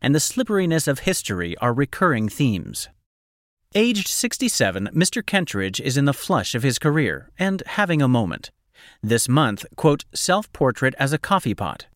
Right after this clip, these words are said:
a documentary series chronicling his studio practice,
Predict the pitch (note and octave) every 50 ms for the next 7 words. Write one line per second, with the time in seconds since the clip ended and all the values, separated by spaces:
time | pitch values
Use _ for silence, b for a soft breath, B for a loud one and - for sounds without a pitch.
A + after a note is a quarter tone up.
0 | _ _ _ - A#2 G#2 A#2+ A2+ A2+ - A#2 A2+ B2 B2 - B2+ A#2+ A#2+ A2+ -
1 | - D#3+ C#3+ A#2+ B2 A#2+ - - - C#3 C3 C3 B2+ - B2 B2 B2 A#2 C3 B2+
2 | - - - E3+ D#3+ D3+ C3 A#2+ A#2 - - F3 F3+ E3 - - A2 A2